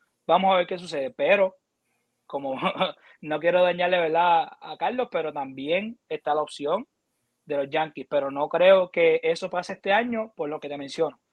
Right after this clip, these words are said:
porque a cambiar de franquicia conlleva muchos cambios que no creo que Correa esté puesto para eso ahora.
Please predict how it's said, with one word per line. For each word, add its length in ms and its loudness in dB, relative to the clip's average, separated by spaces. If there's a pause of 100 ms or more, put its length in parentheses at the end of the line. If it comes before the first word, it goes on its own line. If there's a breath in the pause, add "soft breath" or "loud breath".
(200)
porque 380 0 (140)
a 120 0
cambiar 300 2
de 80 0
franquicia 480 -2
conlleva 300 2
muchos 300 -6
cambios 400 2
que 140 0
no 120 -2
creo 240 6
que 260 -2 (220 soft breath)
Correa 520 2 (220)
esté 240 -2
puesto 260 -4
para 200 -4
eso 160 -14
ahora. 180 -18